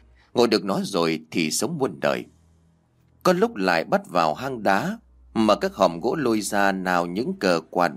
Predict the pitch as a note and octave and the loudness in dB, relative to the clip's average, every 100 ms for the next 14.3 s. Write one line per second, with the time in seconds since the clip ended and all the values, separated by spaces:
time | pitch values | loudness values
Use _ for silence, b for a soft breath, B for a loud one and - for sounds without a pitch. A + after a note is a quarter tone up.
0 | D2+ G#2 F#3+ E2 D2+ - b b b - | -2 -2 -2 0 0 -2 b b b -2
1 | A2+ G#2+ G2 G#2 F#2+ - G2+ F3+ - A2+ | 0 -2 0 0 0 -2 -2 -2 0 0
2 | F3+ A#3 G#2 F2 F2+ E2+ - E2+ D#2 A#2+ | 0 0 -2 0 0 -2 -2 -2 -2 -4
3 | C3+ C#3 C3+ b b b B2+ A2+ G2+ A2 | -4 -4 -8 b b b -2 0 0 -2
4 | G2 E2+ F2+ D#2 D2+ E2 F#2+ E3 A2 B2+ | -2 0 -2 -2 -2 -2 0 -2 -2 -2
5 | - D3 F#3+ C#3+ E2+ D#2 E2+ C2+ - b | 0 0 0 -4 -4 -2 0 -2 -8 b
6 | b _ _ C3 C3 A#2+ F3 A#3 C3+ A2 | b _ _ 0 2 4 0 0 0 0
7 | F#2+ G2+ G2+ F#2+ G2+ F#2+ F2 E3 C#3+ - | 0 0 0 -2 0 0 0 -4 -2 0
8 | F2 D#2+ F2 E2+ B1 b b - G#2+ E3 | 0 -2 -2 0 -2 b b 0 2 2
9 | B2+ B2+ F#3+ G3 E2 D#2+ E2 - D#2 D#2 | 2 -2 0 -2 -2 0 0 0 -4 -6
10 | - G2+ C#3+ F#3 D3+ C#3 C3 A#2+ C3+ C3 | -2 -2 0 -4 -2 -2 -2 0 0 0
11 | B2+ - _ _ _ - B2 G#2 G#2 F2 | -8 -20 _ _ _ -2 0 2 2 0
12 | F2 E2+ E2 - C3+ E3+ A2+ G#2+ G2 - | 2 0 0 -4 -2 -2 0 0 0 0
13 | G3 A#2 A2 G2 F#2 F#2 F#2+ - F2+ - | -2 -2 -4 -2 -2 -2 -4 -4 -4 -2
14 | G2 C3+ A3 | -2 -2 -6